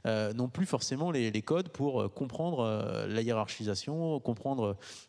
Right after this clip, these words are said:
euh, l'abondance. Et c'est, enfin,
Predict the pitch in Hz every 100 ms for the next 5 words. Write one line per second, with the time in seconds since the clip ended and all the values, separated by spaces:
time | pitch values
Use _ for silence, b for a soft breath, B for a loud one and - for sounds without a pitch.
0 | 117 107 101 98 92 95 92 101 98 113
1 | 113 113 127 196 190 - 113 107 104 98
2 | - 104 98 101 - 101